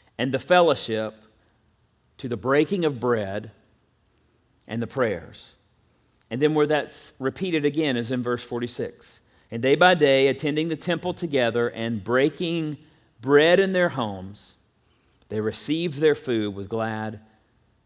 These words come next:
and generous hearts." Now, the fact that this phrase, breaking of bread, is repeated in, in this passage in such close proximity is, is no accident, and it's significant.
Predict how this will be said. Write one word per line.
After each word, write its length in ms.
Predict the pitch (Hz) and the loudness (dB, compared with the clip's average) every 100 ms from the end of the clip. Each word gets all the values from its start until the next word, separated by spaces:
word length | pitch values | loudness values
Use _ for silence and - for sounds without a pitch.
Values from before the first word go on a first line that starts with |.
| _ | _
and 120 | 104 95 | -14 -8
generous 420 | 104 101 95 - | -6 -4 -8 -10
hearts." 600 | 87 76 - - - _ _ _ _ _ | -14 -14 -18 -20 -20 _ _ _ _ _
Now, 300 | 123 120 92 - _ _ _ _ _ _ _ _ _ _ _ _ _ _ | -6 -6 -6 -14 _ _ _ _ _ _ _ _ _ _ _ _ _ _
the 100 | 120 | -8
fact 720 | 143 - 208 151 98 - - - _ - | -6 2 4 4 0 -10 -20 -20 _ -6
that 180 | 117 | -2
this 240 | 147 151 - | 0 0 -2
phrase, 500 | - 151 113 113 101 | 0 4 4 2 -2
breaking 520 | 101 127 131 143 127 | 0 0 2 -2 -4
of 100 | 107 | -4
bread, 260 | 123 117 110 | -4 -4 -2
is 200 | 107 101 | -6 -8
repeated 640 | 98 - 175 113 85 90 - _ _ _ _ - | -12 -10 -8 -6 -8 -14 -18 _ _ _ _ -8
in, 280 | 110 120 113 | -4 -4 -4
in 220 | 123 117 107 | -4 -4 4
this 340 | 139 151 - | 4 4 -2
passage 580 | - 170 143 - 98 101 | -8 -4 -4 -4 -8 -6
in 120 | 113 | -8
such 320 | - - - | -8 -10 -8
close 280 | - 151 147 | -2 -2 -2
proximity 840 | - 151 123 - 147 127 95 85 90 - - | -6 -4 -4 -6 -8 -6 -6 -8 -12 -20 -4
is, 160 | 135 127 | 0 0
is 200 | 139 120 | 0 -2
no 300 | 156 165 165 | 2 4 4
accident, 520 | 143 143 - 95 87 | 0 -2 -6 -8 -6
and 140 | 120 131 | -4 -4
it's 100 | - | -4
significant. 640 | 147 139 175 175 98 - | -6 -4 -6 -8 -12 -18